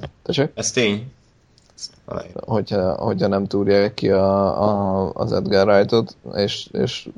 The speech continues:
Speaker 1: igen, éreztem azt, hogy ez egy Edgar Wright pillanat volt, amit ő írt még,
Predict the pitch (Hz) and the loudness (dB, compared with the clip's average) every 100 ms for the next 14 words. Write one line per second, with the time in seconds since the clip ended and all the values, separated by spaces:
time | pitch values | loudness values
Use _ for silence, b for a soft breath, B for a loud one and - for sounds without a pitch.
0 | - - - - - - - - - - | -18 -20 -20 -20 -18 -18 -18 -20 -20 -8
1 | 98 98 82 76 92 90 87 - 87 85 | -2 0 0 0 0 0 -2 -4 -2 -2
2 | - - 78 - - 67 65 - 113 113 | -4 -4 -4 -4 -4 -4 -2 0 2 4
3 | 113 107 104 101 - - _ _ - 107 | 6 6 4 2 -8 -20 _ _ -4 0
4 | 98 101 98 101 95 98 98 67 65 - | 2 2 0 0 2 4 2 -2 -6 -2
5 | 98 104 104 101 - 92 95 98 | 0 0 0 -2 -2 -2 0 -2